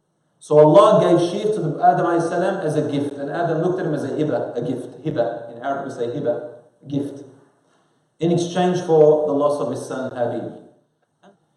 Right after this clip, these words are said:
In biblical terms they call him Seth, a very popular Jewish name. And this name is very popular in Babylonia.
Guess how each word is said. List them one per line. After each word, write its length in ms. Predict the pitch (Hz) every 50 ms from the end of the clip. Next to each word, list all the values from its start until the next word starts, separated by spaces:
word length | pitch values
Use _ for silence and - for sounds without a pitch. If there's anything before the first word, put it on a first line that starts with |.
| _ _ _ _ _ _ _
In 60 | 143
biblical 480 | - 196 - - 175 175 - 160 151 -
terms 220 | 170 170 165 151
they 100 | 147 151
call 240 | - - - 156 151
him 100 | 143 127
Seth, 540 | 120 - - - 160 151 - - - - - - - - - _ _ _ _ _ _ _ _ _ _ _ _ _ _ _ _ _ _ _ _ _ _
a 100 | 117 127
very 300 | - 139 135 127 120 -
popular 380 | 139 127 131 - 123 120 120 120
Jewish 280 | 131 131 123 110 -
name. 240 | - - - - - - - - _ _ _ _ _ _ _ _ _ _ _ _ _ _ _ _ _ _ _ _ _ _ _
And 200 | - 170 185 175
this 220 | 160 - - - 170
name 460 | 185 202 - - - 175 175 - -
is 120 | 160 151 -
very 320 | 175 185 180 175 - 175
popular 520 | 190 196 196 - 202 185 185 180 175 165 160
in 80 | 156
Babylonia. 840 | 160 156 156 156 147 147 151 156 156 147 127 120 - - - - -